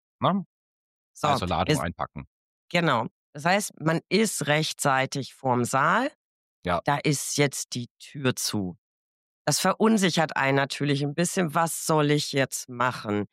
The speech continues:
Speaker 2: Soll ich da jetzt sitzen bleiben, bis irgendwann jemand rauskommt oder was soll ich tun? Ich finde, das ist immer ein ganz guter Tipp,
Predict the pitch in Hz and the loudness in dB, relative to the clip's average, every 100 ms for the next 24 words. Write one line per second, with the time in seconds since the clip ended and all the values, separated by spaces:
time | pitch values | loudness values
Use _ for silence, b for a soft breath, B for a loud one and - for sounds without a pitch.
0 | _ - 160 151 156 147 - 190 196 - | _ -2 0 2 2 2 0 -2 -2 0
1 | 202 185 180 175 165 92 151 147 143 135 | 2 4 4 2 0 0 0 0 0 0
2 | 135 131 - 143 165 240 - - 214 208 | 0 0 0 0 2 2 -2 -2 0 2
3 | 202 170 160 160 - 147 143 - - 208 | 2 2 2 0 0 -2 -2 -8 -10 0
4 | 208 208 _ _ - 185 - 226 180 165 | 0 0 _ _ -6 -4 0 0 0 -2
5 | 170 180 160 147 151 - 196 208 185 160 | -4 0 2 0 -2 -6 -10 0 0 0
6 | - 165 - | 0 -2 -2